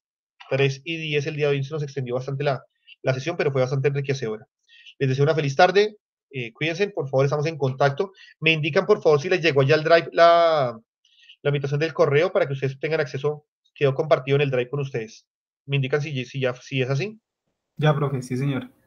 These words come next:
Speaker 2: O al menos a mí ya.
Speaker 1: Perfecto, muy bien. Perfecto, muy bien. Cualquier cosa de manera interna nos estamos comunicando. Feliz tarde para todos, bendiciones y muchos éxitos.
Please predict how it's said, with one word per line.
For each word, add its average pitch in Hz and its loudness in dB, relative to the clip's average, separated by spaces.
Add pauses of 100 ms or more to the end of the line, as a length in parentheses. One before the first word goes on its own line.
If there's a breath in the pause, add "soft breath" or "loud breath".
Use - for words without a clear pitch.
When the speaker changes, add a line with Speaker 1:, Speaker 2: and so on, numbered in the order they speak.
Speaker 2:
O 131 0
al 131 2
menos 170 6
a 180 6
mí 156 4
ya. 135 0
Speaker 1:
Perfecto, 131 -2
muy - -10
bien. 120 -12 (600)
Perfecto, 131 -6
muy 135 -6
bien. 123 -8 (1040)
Cualquier 143 -2
cosa 170 -2
de 208 2
manera 139 2
interna 147 0
nos 160 0
estamos 131 -4
comunicando. 135 -4 (460 loud breath)
Feliz 156 0
tarde 175 4
para 180 2
todos, 190 2
bendiciones 170 -6
y 147 -12
muchos 139 -4
éxitos. 135 -8